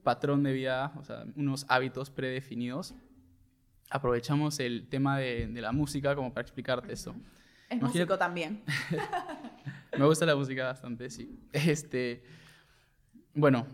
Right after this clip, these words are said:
Speaker 1: imagínate que tú tienes un... Eh, los hábitos son como los cimientos de tu estilo de vida, ¿no? O
Speaker 2: Ok.
Speaker 1: sea, la fundación. Imaginemos que en tu vida o tu estilo de vida es una canción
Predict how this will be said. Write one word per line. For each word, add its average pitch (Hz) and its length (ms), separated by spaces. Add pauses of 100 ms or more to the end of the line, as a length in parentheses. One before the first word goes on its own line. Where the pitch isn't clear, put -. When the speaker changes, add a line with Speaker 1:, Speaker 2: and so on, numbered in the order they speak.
(140)
Speaker 1:
imagínate 165 360
que 151 80
tú 151 100
tienes 160 220
un... 160 320
Eh, 135 400
los 151 380
hábitos 175 320
son 170 120
como 156 440
los 135 200
cimientos 160 960
de 135 120
tu 131 180
estilo 151 460
de 131 80
vida, 123 280
¿no? 139 160
O 143 40
Speaker 2:
Ok. 135 60
Speaker 1:
sea, 120 260
la 120 260
fundación. 127 600 (1120)
Imaginemos 147 480
que - 580 (100)
en 156 380
tu 139 180
vida 156 480
o 127 160
tu - 80
estilo 147 320
de 135 80
vida 131 240
es 135 160
una 131 180
canción 127 500